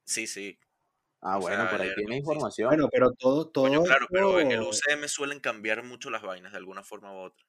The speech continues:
Speaker 3: todos los spoilers duros están en Reddit.
Speaker 1: Sí, exacto. Yo, yo hago eso. Cuando no encuentro el spoiler en Twitter, me voy pa' Reddit y ahí lo,
Speaker 3: Pero es
Speaker 1: lo
Speaker 3: que tú eres un
Speaker 1: encuentro.
Speaker 3: busca spoiler, a ti te gusta.
Speaker 1: Es que, por ejemplo, si a mí me dices, eh, "Coño, pasa esto", hay una foto de eso, y yo ya sé qué pasa, digo, "Coño,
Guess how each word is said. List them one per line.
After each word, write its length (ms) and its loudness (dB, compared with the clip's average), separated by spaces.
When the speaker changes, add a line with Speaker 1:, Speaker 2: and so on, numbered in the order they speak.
Speaker 3:
todos 220 4
los 180 2
spoilers 500 -2
duros 420 0
están 300 -6
en 140 -4
Reddit. 420 -2
Speaker 1:
Sí, 240 -6
exacto. 480 -6
Yo, 300 -10
yo 140 -2
hago 200 0
eso. 220 0
Cuando 200 -10
no 100 -12
encuentro 440 -12
el 100 -12
spoiler 360 -12
en 120 -20
Twitter, 420 -16
me 100 -10
voy 140 -8
pa' 140 -14
Reddit 320 -12
y 60 -10
ahí 100 -6
lo, 120 -10
Speaker 3:
Pero 140 2
es 60 -2
Speaker 1:
lo 80 -6
Speaker 3:
que 60 4
tú 140 2
eres 120 2
un 160 -2
Speaker 1:
encuentro. 40 -4
Speaker 3:
busca 280 0
spoiler, 440 2
a 60 -2
ti 120 -8
te 140 -2
gusta. 560 -4
Speaker 1:
Es 120 -12
que, 120 -2
por 180 -6
ejemplo, 320 -10
si 140 -6
a 60 -2
mí 120 -12
me 140 -6
dices, 600 -6
eh, 220 -8
"Coño, 280 -10
pasa 320 0
esto", 360 -8
hay 160 -4
una 160 -8
foto 340 -8
de 120 -6
eso, 260 -14
y 120 -18
yo 100 -4
ya 160 -6
sé 140 -12
qué 100 -8
pasa, 340 -8
digo, 200 -12
"Coño, 400 -20